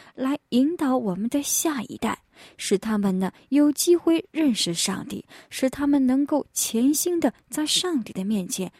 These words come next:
在主耶稣基督的面前。小孩子们虽然幼小，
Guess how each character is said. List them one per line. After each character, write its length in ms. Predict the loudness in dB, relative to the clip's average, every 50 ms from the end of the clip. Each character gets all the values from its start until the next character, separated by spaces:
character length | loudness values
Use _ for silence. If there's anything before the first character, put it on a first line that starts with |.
| _ _ _
在 280 | -6 -2 -2 0 0 -2
主 160 | -2 -4 -6 -4
耶 240 | -2 0 0 0
稣 260 | 0 0 -2 -2 -2 -2
基 240 | -2 0 0 0 0 0
督 160 | 2 0 0
的 100 | 0 -2
面 240 | -6 -6 -8 -8 -6 -4
前。 260 | -4 -4 -4 -6 -10 _ _ _ _ _ _ _ _ _ _ _ _ _ _ -14
小 260 | -8 -4 -2 -2 -2
孩 200 | -2 -2 -4 -4
子 140 | -2 -2 -2
们 160 | -2 -2 -2
虽 160 | -2 0 0 0
然 180 | 2 2 0 0
幼 200 | 0 0 0 0
小， 360 | 0 -2 -2 -2 -4 -10 _